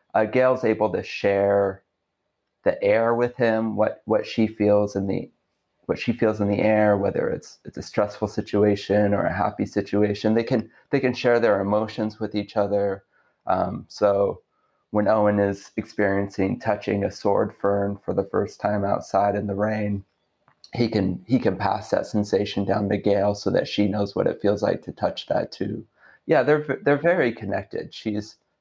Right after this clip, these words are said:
absolutely a part of him. The book explores it a little bit, you know,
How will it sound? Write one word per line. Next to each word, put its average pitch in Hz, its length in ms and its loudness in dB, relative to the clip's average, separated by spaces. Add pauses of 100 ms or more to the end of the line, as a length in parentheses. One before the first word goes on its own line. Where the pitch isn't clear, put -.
(140)
absolutely 113 540 0
a 95 40 -2
part 104 300 -2
of 104 100 -4
him. 98 320 -2 (480)
The 110 60 0
book 110 240 -2
explores 110 500 -2
it 101 80 0
a 101 60 0
little 107 180 2
bit, 104 380 2
you 107 100 0
know, 95 280 -2